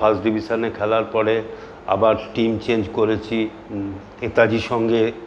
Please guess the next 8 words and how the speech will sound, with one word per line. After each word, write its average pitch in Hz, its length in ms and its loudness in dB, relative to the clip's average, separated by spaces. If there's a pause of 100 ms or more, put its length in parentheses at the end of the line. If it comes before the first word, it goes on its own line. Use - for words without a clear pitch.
(180)
খেলেছি 113 560 -2
এক 104 220 0
বছর, 110 380 2 (760)
তারপরে 104 560 4
অসীম 110 480 0 (120)
মেমোরিয়ালে 110 580 2
এক 98 240 4
বছর 104 300 0